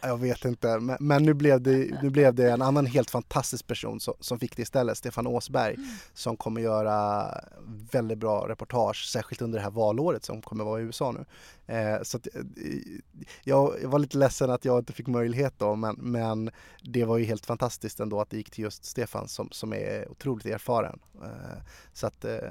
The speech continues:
Speaker 1: det känns okej att bli slagen av honom. <laughs>
Speaker 2: Eh, ah, jag känner också att det var ganska okej.
Speaker 1: Ja, det var det, ja.
Speaker 2: Ja. <laughs> Men du, Fouad, eh, vi börjar runda av här.
Speaker 1: Mhm.
Speaker 2: Och vi kommer till, eh, sista frågan.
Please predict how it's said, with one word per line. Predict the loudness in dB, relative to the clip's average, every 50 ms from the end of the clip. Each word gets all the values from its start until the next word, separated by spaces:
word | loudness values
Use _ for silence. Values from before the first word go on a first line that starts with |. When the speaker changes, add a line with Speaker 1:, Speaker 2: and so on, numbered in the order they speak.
| -12 -14
Speaker 1:
det | -8 -6 -4
känns | -2 -2 -2 -2
okej | -2 0 2 4 4 4
att | 2 -2 -4
bli | -8 -10
slagen | -4 0 0 0 2 0 -4
av | -4 -6
honom. | -6 -8 -8 -12 -16
<laughs> | -14 -10 -8 -8 -4 -4 0 2 2 2 2 2 0 0 -2 -4 -8 -8 -8 -14 -16 -16 -16 -20 -18 -18 -16 -16 -16 -16 -16 -18 -18 -12 -8
Speaker 2:
Eh, | -6 -4 -4 -4 -6 -8 -10 -6 -4
ah, | -4 -4 -4 -4
jag | -4 -4 -4
känner | -2 -6 -8 -10
också | -12 -12 -12
att | -10 -10
det | -8
var | -8
ganska | -8 -10 -12 -12 -14 -14
okej. | -12 -12 -12 -12 -8 -2
Speaker 1:
Ja, | 2
det | 4
var | 4 4
det, | 4
ja. | 4 2 2 2
Speaker 2:
Ja. | 4 4 4 6 6 4 4 4 0 -2 -4 0 0 2 2 2
<laughs> | 0 -2 -4 -6 -6 -6 -10 -8 -8 -8 -8 -8 -10 -10 -10 -10 -12 -12 -12 -12 -12 -14 -14 -10
Men | -4 2 4 6 6 6 2 0 0
du, | 0 2 2 2 4 2 2 0
Fouad, | 0 -2 0 0 2 2 0 0 -2 -4 -4 -2
eh, | 0 0 0 0 -2 -2
vi | -4 -6 -6
börjar | -4 -2 -2 0 0 0 -2 -2 -2 -4 -4 -6 -4 -4 -4 -4 -2
runda | 0 0 0 0 0 -2 -4
av | -4 -6 -2 -2 -2 -2 -2
här. | -4 -6 -6 -6 -6 -6 -8 -10 -10 -10
Speaker 1:
Mhm. | -10 -10 -10 -12 -16 -18 -18 -20 _ _
Speaker 2:
Och | -10 -10 -10 _ -10 -6
vi | -4 -2 -2 -2
kommer | -4 -4 -2 -2 -4
till, | -4 -6 -6 -6 -6 -6 -6 -6 -6 -4
eh, | -4 -4 -4 -4 -6
sista | -6 -8 -12 -10 -6 -8 -8
frågan. | -4 -4 -4 -4 -2 -2 -4 -4 -6 -6 -8 -8 -10